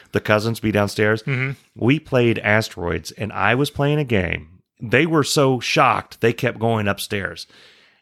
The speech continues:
Speaker 1: I would, the only reason we quit playing is 'cause I got bored.
Speaker 2: Yeah.
Speaker 1: For hours. Just
Speaker 2: Yeah.
Speaker 1: kept going
Speaker 2: Yeah.
Speaker 1: on one, on one game. Like,
Speaker 2: Yeah.
Speaker 1: the score was, like, r-, it was insane.
Speaker 2: Yeah, you could
Speaker 1: And I
Speaker 2: actually,
Speaker 1: told
Speaker 2: it's,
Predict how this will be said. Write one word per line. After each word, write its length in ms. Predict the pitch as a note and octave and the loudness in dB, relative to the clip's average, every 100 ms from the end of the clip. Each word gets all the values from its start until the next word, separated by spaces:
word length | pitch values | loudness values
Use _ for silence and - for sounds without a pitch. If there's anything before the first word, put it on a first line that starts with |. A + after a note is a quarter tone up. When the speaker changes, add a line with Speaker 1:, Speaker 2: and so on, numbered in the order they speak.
| _ - | _ -4
Speaker 1:
I 180 | A#2 | -2
would, 440 | A2 A2+ C#3+ B2+ C3+ | -2 -2 -2 -4 0
the 120 | C#3 | 2
only 120 | F3 | 4
reason 240 | F3+ D3 D#3 | 2 2 -2
we 120 | D3 | -2
quit 220 | E3+ D#3+ | -4 -6
playing 260 | D3+ D3+ F3 | -4 -2 -2
is 80 | D3+ | -4
'cause 200 | C3 A#2 | -4 -2
I 100 | B2 | 0
got 220 | A#2+ A2 | -2 -2
bored. 360 | A2 F#2+ F2 _ _ - | -6 -6 -10 _ _ -4
Speaker 2:
Yeah. 220 | C3+ A#2 | -2 -2
Speaker 1:
For 120 | - | -2
hours. 680 | C3 C#3 C3 F#2 E2 - - - | -2 0 0 -2 -6 -16 -16 -18
Just 120 | A#2+ D#3 | -8 -2
Speaker 2:
Yeah. 100 | G#3 | -2
Speaker 1:
kept 160 | C3 | 0
going 400 | G#2+ C3 C#3+ G2 C#3 | 2 2 2 0 0
Speaker 2:
Yeah. 140 | D3 | 2
Speaker 1:
on 200 | B2+ A2+ | 2 2
one, 420 | A#2+ C#3 C#3+ C#3+ - | 2 4 2 0 -2
on 260 | B2 A#2+ | -2 0
one 220 | B2 C3 | 0 0
game. 360 | A#2 C#3 A#2+ G#2 | 0 0 0 0
Like, 160 | G#2+ A2 | 0 0
Speaker 2:
Yeah. 120 | E3+ | 0
Speaker 1:
the 80 | A2+ | -2
score 420 | - - C3+ C3+ | -2 0 2 2
was, 240 | A#2 G#2+ | 0 -2
like, 240 | A2 A2+ - | 0 -2 -2
r-, 300 | G#2+ F2+ G#2 - | -14 -14 -14 -6
it 100 | D#3+ | -2
was 240 | D3 A#2+ | -2 -2
insane. 720 | B2+ A#2 - E3 E3+ G2+ F#2 _ | -4 -4 -4 -2 -2 -4 -8 _
Speaker 2:
Yeah, 100 | D3+ | -8
you 180 | C#3 D3+ | -6 -6
could 220 | E3 C3+ | -8 -8
Speaker 1:
And 240 | G3 F3 D3 | -6 0 2
I 40 | D3+ | 2
Speaker 2:
actually, 100 | C#3+ | 2
Speaker 1:
told 320 | F#3 G3 F#3 | 2 2 2
Speaker 2:
it's, 200 | D#3 - | -2 -10